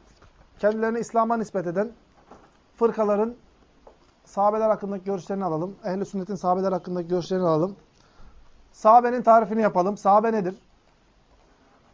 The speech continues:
Burada sadece İmam Bukhari'nin tarifini naklederek bu, bugünkü dersimizi bitirelim. Sahabe diyor ki İmam Bukhari sahihinde,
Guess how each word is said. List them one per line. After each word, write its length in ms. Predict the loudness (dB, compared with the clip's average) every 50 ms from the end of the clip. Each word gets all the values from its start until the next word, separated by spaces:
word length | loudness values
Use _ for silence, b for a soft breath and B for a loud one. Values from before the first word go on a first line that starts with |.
| b b b b b b _ _ _ _ _ -4
Burada 260 | -4 -2 -2 -2 0
sadece 380 | 2 2 2 2 2 -2 -4 -4 -10 -20 _ -8
İmam 320 | -4 -2 -2 -2 -2 -4 -10 -16 -20 -16 -10
Bukhari'nin 720 | -8 -6 -2 0 2 2 2 0 -2 -4 -6 -10 -12 -8 -2
tarifini 420 | 0 2 2 0 0 -4 -4 -2
naklederek 480 | -2 -4 -2 -4 -4 -2 -4 -4 -6 -6
bu, 180 | -6 -8 -8
bugünkü 360 | -8 -8 -10 -8 -8 -8 -6 -4
dersimizi 320 | -4 -4 -6 -8 -10 -10
bitirelim. 380 | -8 -6 -6 -6 -4 -6 -8 -12 _ _
Sahabe 460 | -12 -4 -2 0 0 0 0 -2 -4 -6
diyor 140 | -6 -8
ki 160 | -6 -6 -8 -6
İmam 280 | -6 -6 -6 -6 -6
Bukhari 340 | -6 -4 -2 -2 0 -2 -4
sahihinde, 580 | -6 -8 -6 -6 -6 -6 -6 -4 -4 -6 -6